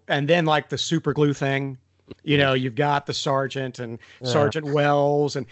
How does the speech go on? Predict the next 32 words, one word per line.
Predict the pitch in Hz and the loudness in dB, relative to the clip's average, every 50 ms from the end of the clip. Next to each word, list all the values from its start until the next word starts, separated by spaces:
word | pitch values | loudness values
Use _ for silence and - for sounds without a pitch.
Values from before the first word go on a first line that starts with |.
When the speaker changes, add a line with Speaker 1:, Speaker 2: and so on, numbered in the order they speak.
| - - _ | -18 -20 _
Speaker 1:
so | - - 165 | -6 -4 -2
they | 156 135 | -2 -2
patch | - - 147 151 143 143 139 - | -4 -2 -2 -2 0 -2 -4 -6
him | 160 143 135 | -8 -6 -4
up | 131 127 127 - | -4 -4 -4 -6
with, | - 131 117 - - | -8 -10 -10 -10 -10
with | - 139 123 | -8 -8 -8
super | - - - - 151 135 - 135 | -8 -8 -6 -6 -4 -4 -4 -4
glue. | 110 143 139 143 | -4 -4 -2 0
I | - 170 233 | 0 2 4
had | 311 302 | 4 4
always | 277 226 185 147 - | 4 4 2 0 -4
heard | - - - 175 180 190 202 196 - | -8 -6 -4 -2 0 0 -2 -2 -2
that, | 151 135 131 131 - | -2 -2 -2 -2 -4
but | - 139 | -4 0
that's | - 180 180 - | 0 0 0 2
actually | 175 165 160 143 - - 131 | 0 -2 -2 -4 -6 -10 -12
an | 117 117 127 - | -12 -14 -14 -12
urban | - 123 131 135 - 123 107 104 107 | -8 -8 -6 -6 -6 -8 -8 -8 -8
myth, | 107 110 107 107 98 - - | -8 -8 -8 -8 -10 -12 -14
as | 117 107 | -14 -10
far | - 120 113 107 | -8 -6 -6 -6
as | 110 107 | -6 -8
I | 110 | -8
can | 101 104 107 | -10 -10 -10
tell. | - - 123 113 110 104 104 | -8 -6 -4 -4 -4 -4 -4
That's | 107 107 - - | -6 -6 -6 -6
not | 120 101 101 | -6 -6 -8
true, | - - - 156 143 139 | -8 -4 -2 0 0 0
but | 123 127 127 | 0 0 0
I | 123 | 0
love | 123 131 147 160 175 175 | 0 2 2 2 2 2